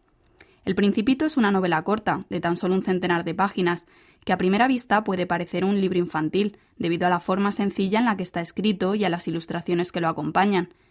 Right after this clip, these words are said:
Sin embargo, es un libro dedicado a los adultos, en el que se les invita a reflexionar sobre todo aquello que han ido perdiendo al crecer y dejar de ser niños.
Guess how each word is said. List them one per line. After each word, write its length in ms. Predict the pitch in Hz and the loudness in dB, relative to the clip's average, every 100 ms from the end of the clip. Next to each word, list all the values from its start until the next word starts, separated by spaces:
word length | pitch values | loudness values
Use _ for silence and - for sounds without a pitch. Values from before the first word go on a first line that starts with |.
| _ - | _ -10
Sin 200 | - 180 | -2 2
embargo, 360 | 185 190 214 | 4 4 2
es 100 | 247 | 0
un 120 | 208 | 0
libro 260 | 185 180 214 | 2 2 2
dedicado 420 | 226 190 180 175 | 0 -2 0 0
a 60 | 170 | 0
los 160 | 170 | -4
adultos, 560 | 165 175 214 208 180 - _ - - | -4 0 0 0 -4 -8 _ -14 -2
en 140 | 180 | 2
el 100 | 175 | 2
que 140 | 180 | 0
se 160 | 180 180 | -2 -2
les 180 | 170 165 | -2 -2
invita 320 | 170 180 196 | -2 0 2
a 20 | |
reflexionar 760 | 202 202 202 - 214 220 202 233 | 2 0 -4 -2 0 2 2 -2
sobre 300 | - 165 160 | -8 -6 -4
todo 240 | 180 190 | -2 -2
aquello 480 | 202 208 175 175 196 - _ | 0 0 0 -2 -4 -12 _
que 100 | 226 | 0
han 60 | 233 | 2
ido 160 | 285 | 2
perdiendo 400 | 233 196 185 190 | 2 2 2 2
al 120 | 202 202 | 2 0
crecer 400 | 180 - 180 220 | -6 -2 -2 -2
y 60 | |
dejar 320 | 208 - 170 | -2 -4 -6
de 100 | 170 | -6
ser 200 | 170 165 | -8 -6
niños. 480 | 180 196 185 170 - | 0 2 2 0 -4